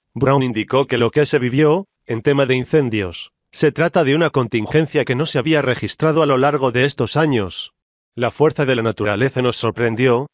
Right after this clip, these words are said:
pero el pueblo de Rosarito reafirmó su fraternidad una vez más. Sin duda el trabajo coordinado nos permitió controlar la situación lo más rápido posible", señaló.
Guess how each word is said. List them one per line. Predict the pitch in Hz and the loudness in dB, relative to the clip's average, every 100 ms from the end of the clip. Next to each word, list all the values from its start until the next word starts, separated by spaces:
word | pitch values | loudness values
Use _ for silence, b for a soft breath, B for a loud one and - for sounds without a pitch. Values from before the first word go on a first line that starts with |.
| _ | _
pero | 127 117 | -2 0
el | 110 | -2
pueblo | - 151 160 156 | 0 0 2 2
de | 131 | 0
Rosarito | 110 - 131 147 143 | 0 -2 0 0 0
reafirmó | 123 120 131 143 156 | 0 0 0 0 0
su | 160 | -2
fraternidad | - 135 127 113 107 120 143 | -2 0 0 0 0 0 0
una | 156 151 | 0 0
vez | 135 - | -2 -2
más. | 123 90 - - - _ _ _ _ | -4 -4 -10 -16 -20 _ _ _ _
Sin | - 135 | -4 -2
duda | 127 147 | 0 0
el | 135 | 0
trabajo | 117 120 147 110 | 0 0 -2 -2
coordinado | - 120 107 131 139 | -2 -2 -2 0 0
nos | 127 117 | 0 -2
permitió | - 120 117 - 147 | -2 -2 -2 0 0
controlar | 143 135 127 123 143 | 0 -2 0 -2 0
la | 143 | -2
situación | - 135 120 - 139 131 | -2 -2 -2 0 0 2
lo | 117 | 0
más | 120 - | -2 -2
rápido | 143 139 135 | -2 0 -2
posible", | 123 104 117 101 87 78 _ _ _ _ - | -2 -2 -2 -2 -6 -14 _ _ _ _ -12
señaló. | - 120 127 110 | -4 -2 0 0